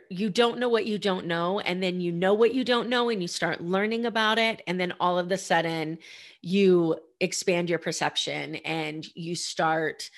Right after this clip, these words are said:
seeing that there are ways that you should be doing things that you weren't doing them before.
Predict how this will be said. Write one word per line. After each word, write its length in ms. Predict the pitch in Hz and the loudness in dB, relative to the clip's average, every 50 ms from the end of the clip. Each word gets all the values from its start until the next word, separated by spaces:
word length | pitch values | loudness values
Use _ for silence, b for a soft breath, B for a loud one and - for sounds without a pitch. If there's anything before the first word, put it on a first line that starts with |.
| B B B B B | B B B B B
seeing 440 | - - - - 302 285 262 214 190 | -14 -6 0 2 4 4 4 2 0
that 140 | 180 170 165 | 0 0 0
there 200 | 185 170 170 165 | 2 2 2 2
are 80 | 165 160 | 2 2
ways 340 | 170 160 170 165 156 - | 2 2 0 0 -2 -4
that 140 | - 165 - | -6 -6 -6
you 100 | - 160 | -4 -4
should 180 | - - 156 156 | -4 -4 -4 -2
be 100 | 165 156 | -2 0
doing 280 | 160 151 143 139 156 | 0 0 0 0 -2
things 260 | 156 139 131 147 156 - | -6 -6 -8 -8 -8 -10
that 140 | - - | -10 -8
you 80 | - 156 | -8 -8
weren't 180 | - 127 - - | -8 -8 -8 -8
doing 220 | - - - 71 | -8 -8 -8 -8
them 160 | - 123 64 | -10 -12 -12
before. 400 | - - - - - 62 53 - | -14 -14 -14 -12 -12 -12 -14 -16